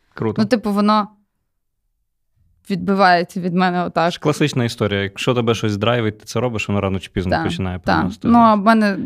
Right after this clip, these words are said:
Speaker 2: зазвичай рано, я просто, типу,
Speaker 1: <laughs>
Speaker 2: «Чо я? Ну, <laughs> why not?»
Speaker 1: Коротше, тут перший висновок. Не стісняйтесь брати гроші,
Speaker 2: Та,
Speaker 1: да, за свої,
Speaker 2: та,
Speaker 1: за свою
Speaker 2: та,
Speaker 1: творчість.
Speaker 2: та.
Speaker 1: Окей, що було далі?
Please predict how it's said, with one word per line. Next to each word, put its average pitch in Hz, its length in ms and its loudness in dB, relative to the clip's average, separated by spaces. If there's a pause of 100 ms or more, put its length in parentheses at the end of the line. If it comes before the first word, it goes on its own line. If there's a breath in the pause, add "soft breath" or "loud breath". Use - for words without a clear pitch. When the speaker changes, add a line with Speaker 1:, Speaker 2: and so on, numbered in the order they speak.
(220)
Speaker 2:
зазвичай 202 520 2
рано, 175 280 -2
я 170 100 -4
просто, 175 380 -6
типу, - 180 4 (100)
Speaker 1:
<laughs> 170 80 -4
Speaker 2:
«Чо - 140 0
я? 269 300 2
Ну, 165 300 -4 (100)
<laughs> 180 80 0 (1500 loud breath)
why 180 400 0
not?» 196 520 2 (440)
Speaker 1:
Коротше, 113 320 2
тут 104 200 -6
перший 120 260 4
висновок. 120 440 2
Не 131 100 4
стісняйтесь 143 720 0
брати 117 420 2
гроші, 104 420 0
Speaker 2:
Та, - 80 4
Speaker 1:
да, - 160 4
за 117 100 -2
свої, 110 300 -6
Speaker 2:
та, 139 80 2
Speaker 1:
за 185 120 4
свою 107 260 -4
Speaker 2:
та, 120 120 0
Speaker 1:
творчість. - 340 -4
Speaker 2:
та. 208 180 -2 (300 loud breath)
Speaker 1:
Окей, 110 400 2
що 123 160 2
було 151 160 2
далі? 101 220 0